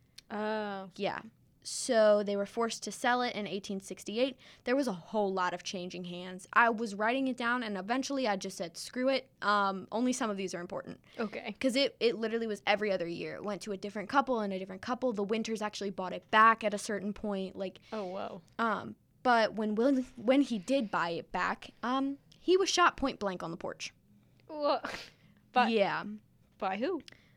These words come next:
Speaker 2: Good question.
Speaker 1: <laughs> I hope we get there.
Speaker 2: We don't.
Speaker 1: Oh.
Speaker 2: <laughs>
Speaker 1: <laughs> Aw.
Speaker 2: No,
Speaker 1: So
Speaker 2: literally. We just,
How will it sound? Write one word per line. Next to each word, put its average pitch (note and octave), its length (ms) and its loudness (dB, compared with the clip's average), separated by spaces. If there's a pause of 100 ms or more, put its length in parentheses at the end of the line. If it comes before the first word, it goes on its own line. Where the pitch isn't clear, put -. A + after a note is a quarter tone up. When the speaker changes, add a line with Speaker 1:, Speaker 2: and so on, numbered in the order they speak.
(200)
Speaker 2:
Good F#3+ 300 -6
question. D#4+ 480 -2 (400)
Speaker 1:
<laughs> - 400 -2
I - 80 -6
hope G#3+ 200 0
we C#4+ 80 2
get D#4+ 200 -6
there. E4+ 140 -8 (140)
Speaker 2:
We B3+ 140 4
don't. C4+ 380 2 (300)
Speaker 1:
Oh. G#3 420 2 (400)
Speaker 2:
<laughs> - 400 6
Speaker 1:
<laughs> F4 500 4
Aw. - 380 4 (2000)
Speaker 2:
No, C5+ 60 2 (360)
Speaker 1:
So B4 220 10
Speaker 2:
literally. A4 480 6 (360)
We G4 120 12
just, G#4+ 160 4